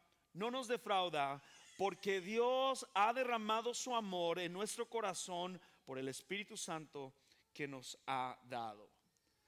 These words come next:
Empezamos a desglosar estos beneficios y este paquete que la justificación por medio de nuestro Señor Jesucristo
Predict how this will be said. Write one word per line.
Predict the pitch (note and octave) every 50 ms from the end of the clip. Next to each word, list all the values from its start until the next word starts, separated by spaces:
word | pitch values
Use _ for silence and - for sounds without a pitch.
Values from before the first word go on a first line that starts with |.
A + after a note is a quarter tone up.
| _ _ - _ _ _ _
Empezamos | D3 D3+ - F#3 E3+ - - A#3+ B3 B3+ C4+ B3+ G#3 - -
a | F#3+ G3
desglosar | F3 F3+ E3+ D3 C#3 F3 F3 D#3 - - A3 G#3+ A3 A3+ A3+
estos | G#3+ - - A3+ G3+
beneficios | F3+ G3 F3 E3 D3+ - G3+ G#3 F#3+ - G#3+ G#3 G3 F3 F#3
y | - D#3+ E3
este | D#3 - G3+ F#3
paquete | - - E3 D3 - - F#3+ F#3+ F3+ - G3 F#3+ F3+ F#3 F#3+ - - - _ _ _ _ _ - - _ _ _
que | - E3 D3+
la | D#3+ F3+ G#3
justificación | A3+ - B3 - - - A3 - - - - - D#3 D3 - - F3 F3 E3 D#3+ C#3
por | - D3 D3 C#3
medio | D3 D3+ F3 F#3+ F#3+ A3 A3
de | G3+ G#3
nuestro | F#3+ E3+ D#3+ - D#3
Señor | D3 - D3 C3+ C#3 D3+ F3+ F3+
Jesucristo | F3 E3+ - F3+ D#3 - C3+ C3 B2 - - A#2+ A#2 A2+